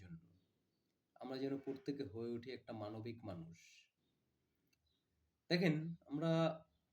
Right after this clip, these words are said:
যদি প্রত্যেকে প্রত্যেকের জায়গা থেকে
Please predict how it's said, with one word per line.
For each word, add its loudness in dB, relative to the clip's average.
যদি 4
প্রত্যেকে 2
প্রত্যেকের 2
জায়গা 2
থেকে -2